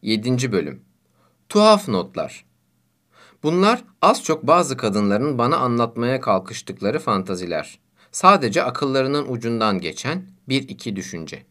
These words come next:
Ayaklarımın altından sular akan bir sahilde olduğumu hayal ediyorum. Başımın dönmesi ve uçma hissi kahredici. Denizle emiliyorum. Bu olağanüstü. Bir Harlem çetesi tarafından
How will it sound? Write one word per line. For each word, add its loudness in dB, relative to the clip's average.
Ayaklarımın 4
altından 2
sular 0
akan -2
bir 2
sahilde 0
olduğumu -4
hayal -4
ediyorum. -10
Başımın -2
dönmesi -2
ve 2
uçma -8
hissi -6
kahredici. -2
Denizle -2
emiliyorum. -2
Bu -4
olağanüstü. -8
Bir 4
Harlem 2
çetesi -6
tarafından -2